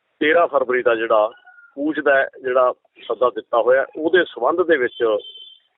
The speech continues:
ਲੱਗਦਾ ਵੀ ਪਿੰਡਾਂ ਦੇ ਵਿੱਚੋਂ ਲੋਕਾਂ ਨੇ ਰਾਸ਼ਨ ਇਕੱਠਾ ਕਰਨਾ ਸ਼ੁਰੂ ਕਰਿਆ, ਟਰਾਲੀਆਂ ਦੀਆਂ ਤਿਆਰੀਆਂ ਕਰਨੀਆਂ ਸ਼ੁਰੂ ਕਰਤੀਆਂ। ਇਹ ਮੈਨੂੰ ਤਾਂ ਪੰਜਾਬ ਦੇ ਵਿੱਚੋਂ ਇੰਨੇ ਕੁ ਮੈਸੇਜ ਆਏ, ਬਹੁਤ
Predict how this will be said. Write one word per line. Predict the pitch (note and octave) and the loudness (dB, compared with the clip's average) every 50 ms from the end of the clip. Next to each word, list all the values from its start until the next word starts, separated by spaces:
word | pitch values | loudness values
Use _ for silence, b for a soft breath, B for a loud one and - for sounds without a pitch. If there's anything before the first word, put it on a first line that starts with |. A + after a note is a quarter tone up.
| _ - A#2+ | _ -4 0
ਲੱਗਦਾ | B2 B2+ C#3 D3+ D3+ E3+ E3 | 2 2 2 2 2 2 2
ਵੀ | E3 E3+ | 2 0
ਪਿੰਡਾਂ | - - - D#3+ D3+ D#3 D#3+ E3 E3 | -4 -2 -2 -2 0 2 0 0 2
ਦੇ | D#3 D#3+ | 2 0
ਵਿੱਚੋਂ | D3 C#3 C3+ - C3 A#2 A2+ - - _ _ _ _ - A2+ B2 | -2 -2 -4 -2 -2 -2 -2 -4 -6 _ _ _ _ -10 -4 -4
ਲੋਕਾਂ | C3+ C3 - - D3 C#3 | -2 -2 0 0 0 0
ਨੇ | D3 D3 C#3+ C#3 | 0 0 2 2
ਰਾਸ਼ਨ | C3 B2 - - B2+ C3 | 2 0 0 -2 -8 -8
ਇਕੱਠਾ | - C3+ - - C3 C3+ C3+ C3 C3 A#2+ - | -6 -8 -6 -2 0 2 2 2 0 -2 -4
ਕਰਨਾ | B2+ B2+ A#2+ C3+ C3+ | -8 -6 -4 -2 -4
ਸ਼ੁਰੂ | - - C3+ C#3+ | -4 -4 -8 -10
ਕਰਿਆ, | C#3 - - B2+ C3 B2+ B2 B2+ _ _ _ _ _ _ _ _ _ _ _ _ _ _ _ _ _ _ _ _ _ _ | -4 0 2 2 2 2 0 -4 _ _ _ _ _ _ _ _ _ _ _ _ _ _ _ _ _ _ _ _ _ _
ਟਰਾਲੀਆਂ | - B2 B2+ B2+ C3 B2 A#2+ C3 C3 B2+ | 0 0 0 0 0 -2 -2 -2 -2 0
ਦੀਆਂ | B2+ C3 C3+ B2+ | 0 0 -2 -2
ਤਿਆਰੀਆਂ | - B2+ B2+ A#2+ B2 B2+ C3+ B2+ | 0 0 0 0 0 -2 -4 -2
ਕਰਨੀਆਂ | - - - B2+ C3 B2+ | -2 -4 -2 -2 -4 -6
ਸ਼ੁਰੂ | - C#3 C#3+ C3+ | -6 -10 -12 -4
ਕਰਤੀਆਂ। | - C#3 B2+ - - C3+ C3 B2+ B2+ - _ _ _ _ _ _ _ _ _ _ - B2 | -2 -2 -2 -2 -4 -4 -4 -4 -4 -6 _ _ _ _ _ _ _ _ _ _ -2 0
ਇਹ | C3+ D3+ | 0 0
ਮੈਨੂੰ | D3 C#3 C3 B2+ C3 D3 D3+ D3+ | 0 2 0 0 0 0 -4 -2
ਤਾਂ | - D#3+ D#3 D#3 D#3 - _ | 0 2 2 2 2 0 _
ਪੰਜਾਬ | D3 C3 B2 B2+ B2 C3 C#3 C#3 C3+ | -6 -4 0 2 2 2 2 0 -2
ਦੇ | D#3 | -6
ਵਿੱਚੋਂ | D3 D3 - D#3+ D#3 D3+ | -12 -8 -4 0 0 0
ਇੰਨੇ | C#3 C3+ D3 D3+ D3+ | 0 0 0 -2 -2
ਕੁ | D3 D#3+ | -2 -2
ਮੈਸੇਜ | D3+ D3+ D3 C#3 - C#3+ C#3 C#3 | -2 0 -2 -2 -4 -6 -4 -2
ਆਏ, | C#3+ D3 D3 C#3 | 0 0 0 -2
ਬਹੁਤ | A#2+ A#2+ C#3+ D#3 F3+ G3 G3 G3 F#3+ | -4 -4 -2 0 0 0 0 -2 -4